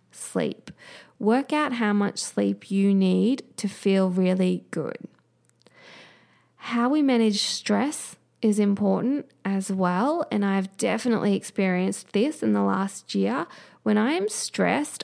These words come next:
I look like I am twelve months pregnant with <laughs> quads. It is a whole other level. So part of my stress management is movement, but also breathing.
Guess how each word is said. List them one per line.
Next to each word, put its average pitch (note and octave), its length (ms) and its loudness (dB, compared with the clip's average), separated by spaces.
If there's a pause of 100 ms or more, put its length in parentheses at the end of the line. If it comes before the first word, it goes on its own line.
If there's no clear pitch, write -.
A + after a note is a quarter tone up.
I G3 160 2
look C#4+ 220 -2
like A3 240 0
I G3+ 120 0
am F#3+ 400 2
twelve G3 360 -2
months F#3+ 300 0
pregnant F#3+ 580 0 (160)
with G#3+ 200 0
<laughs> - 20 -12
quads. - 800 0 (640)
It G#3+ 260 2
is G#3+ 320 4
a G3 60 0
whole F#3 680 0
other F#3 520 2
level. E3 560 0
So G#3 200 0
part A3 300 0
of C4+ 80 -2
my G3+ 220 2
stress F#3+ 420 -4
management F#3 640 2
is F#3+ 220 0
movement, F#3+ 760 2
but G3+ 140 -2
also F#3+ 420 0
breathing. D3 840 -4